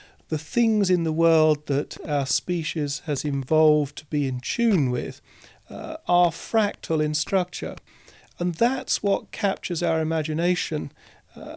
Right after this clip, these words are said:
about fractals. It reflects something about the world around us. Fractals capture the way those patterns work. They take a simple pattern and then repeat it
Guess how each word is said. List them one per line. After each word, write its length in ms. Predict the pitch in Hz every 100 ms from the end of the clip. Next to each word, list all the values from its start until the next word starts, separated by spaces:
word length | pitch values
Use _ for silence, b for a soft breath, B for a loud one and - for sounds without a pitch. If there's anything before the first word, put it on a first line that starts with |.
| -
about 520 | 139 - 175 165 -
fractals. 640 | - 170 156 - - -
It 100 | -
reflects 640 | 165 156 - 220 226 - -
something 480 | 185 175 175 160
about 440 | 151 160 156 156 - b b -
the 80 | 160
world 280 | 156 156 143
around 460 | 147 156 151 131
us. 260 | 123 151 - b b b _
Fractals 680 | - 240 262 247 - 180 - -
capture 640 | - 233 - - - 151
the 80 | 147
way 280 | 156 175 165
those 300 | 160 151 -
patterns 500 | - 165 - 139 -
work. 360 | 151 123 - - _ b b -
They 120 | 143
take 340 | - 254 254
a 60 | 190
simple 380 | - 180 165 156
pattern 440 | - 156 180 156
and 140 | 156
then 160 | 170 165
repeat 580 | 160 - - 240 220 -
it 200 | 139